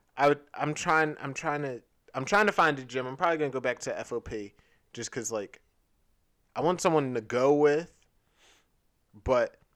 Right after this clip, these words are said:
I'm leaving the Sportic 'cause the one at Franklin Mills is ghetto. But I'm trying to find a good gym 'cause now I'm not doing jujitsu. I decided to not do jujitsu. Well, no, I didn't decide not to. Pat was on some other shit, so I'm not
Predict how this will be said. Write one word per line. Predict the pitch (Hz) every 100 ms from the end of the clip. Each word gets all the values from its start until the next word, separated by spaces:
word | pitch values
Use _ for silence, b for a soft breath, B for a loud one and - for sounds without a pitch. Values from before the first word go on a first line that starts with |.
| _
I'm | - 143
leaving | 190 202
the | 160
Sportic | - - 127 101
'cause | - 120 -
the | 123
one | 127 160 165
at | 135 127 -
Franklin | 131 123
Mills | 120 113
is | 101
ghetto. | 92 110 104 78 - _ _ _ _ _ _ _ _
But | 110 117 - _ b b -
I'm | 117
trying | 147 143
to |
find | 135 131 127
a |
good | 110 117 104
gym | 113 101
'cause | 113
now | 120
I'm | 131
not | 131 117
doing | 123 117 107 98 _ _ _ _ _
jujitsu. | 110 107 104 - - 85 - _
I | 95
decided | 92 - 101 92
to | 98
not | 87 80 _
do | 98 92 _
jujitsu. | - 87 - -
Well, | 135 175 233
no, |
I | 202 196
didn't | 196 147
decide | 131 143 143
not | 131 120 -
to. | 113 104 b b b -
Pat | - 139
was | 131 127
on |
some | 120 120
other | 113 110
shit, | - 92 -
so | 117
I'm | 110
not | 107 98